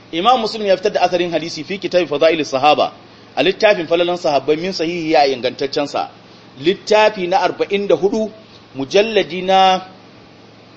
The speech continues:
ishirin da shida, a'a, eh, ha'un.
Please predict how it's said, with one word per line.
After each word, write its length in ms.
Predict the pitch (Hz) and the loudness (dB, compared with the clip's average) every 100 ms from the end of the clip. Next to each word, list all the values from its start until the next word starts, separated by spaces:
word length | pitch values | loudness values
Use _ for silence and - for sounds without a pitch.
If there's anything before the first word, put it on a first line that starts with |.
| - | -10
ishirin 380 | 147 - 165 202 | -6 -2 -2 0
da 80 | 175 | -2
shida, 420 | 202 196 185 180 - - | 0 4 4 2 -4 -8
a'a, 260 | 131 120 73 - - - - - - - - - - | -6 -6 -10 -18 -20 -20 -20 -20 -20 -20 -20 -20 -10
eh, 640 | 120 117 101 87 78 71 57 - - - - 123 | -6 -4 -6 -8 -12 -16 -20 -20 -20 -20 -18 -4
ha'un. 340 | 135 117 | -2 -2